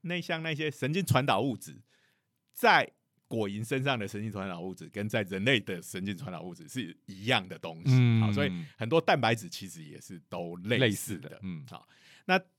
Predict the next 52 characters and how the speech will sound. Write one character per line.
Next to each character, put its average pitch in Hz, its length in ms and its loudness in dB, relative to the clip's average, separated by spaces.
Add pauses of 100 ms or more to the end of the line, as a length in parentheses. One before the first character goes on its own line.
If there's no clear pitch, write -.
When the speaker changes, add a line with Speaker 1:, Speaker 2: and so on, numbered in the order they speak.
(140)
Speaker 1:
当， 233 240 6
但 247 120 10
是 220 80 0
当 214 140 6
然 185 100 4
你 107 60 0
要 127 120 4
确 185 420 8
定 151 240 4
的 117 120 4
话， 123 320 4 (240)
一 117 40 -4
定 139 140 2
就 127 80 0
要 120 120 6
开 113 120 2
始 98 120 -2
往 82 200 -6
上 101 260 -2
做 90 260 -2
啊， 82 120 -12
果 85 120 -6
然 85 80 -8
Speaker 2:
是。 104 80 0
Speaker 1:
做 113 100 0
完 92 140 -4
做 120 160 -2
老 95 200 2
鼠 92 260 -2
啊， 82 220 -6 (120)
Speaker 2:
是 - 160 -2
啊。 85 120 0
Speaker 1:
老 104 140 2
鼠 117 160 -2
做 120 100 2
完 113 140 4
做 123 140 6
猴 110 280 4
子 117 360 0
啊。 - 100 6
Speaker 2:
是 - 80 6
啊。 147 160 6 (200)
Speaker 1:
<laughs> 131 220 -4
Speaker 2:
不 170 120 10
过， 156 200 10 (120)
所 180 160 8
以 147 40 8
健 196 160 8
康 185 160 8
食 160 140 4
品 156 180 6
的， 113 440 4